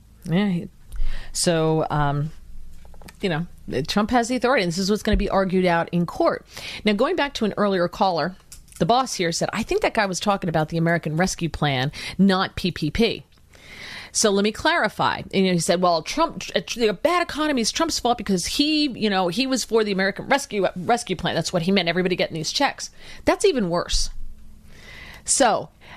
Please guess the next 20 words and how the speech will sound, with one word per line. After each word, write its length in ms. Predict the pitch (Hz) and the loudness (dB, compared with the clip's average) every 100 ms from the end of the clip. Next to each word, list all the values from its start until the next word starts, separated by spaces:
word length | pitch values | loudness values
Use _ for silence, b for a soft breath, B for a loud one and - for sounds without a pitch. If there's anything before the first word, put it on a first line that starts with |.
| B | B
it 160 | 220 | 2
passed, 460 | 214 254 240 233 - | 2 2 2 0 0
uh, 140 | - 196 | 2 2
two 220 | - 262 | 2 2
nineteen 460 | 330 339 - 247 233 | 2 2 2 0 0
to 80 | |
two 180 | 214 226 | 2 2
twelve. 500 | 208 214 165 87 - - B B B - | 2 2 2 0 -6 -14 B B B 4
Every 380 | 240 285 349 370 | 4 6 4 2
single 360 | - 339 339 | 2 2 2
Democrat 600 | 277 302 285 - 190 175 - | 2 2 2 2 2 2 -2
voted 400 | 165 196 214 233 | 0 4 4 2
for 300 | - 220 220 | 2 4 4
it, 140 | 226 - - - - | 0 -4 -20 -12 -2
and 140 | 185 - | 0 2
every 240 | 262 339 | 2 2
single 260 | - 320 311 | 0 0 0
Republican 600 | 302 262 254 247 240 220 | 0 2 2 2 0 2
but 160 | 208 | 0
two 380 | - 262 190 160 | 0 2 2 0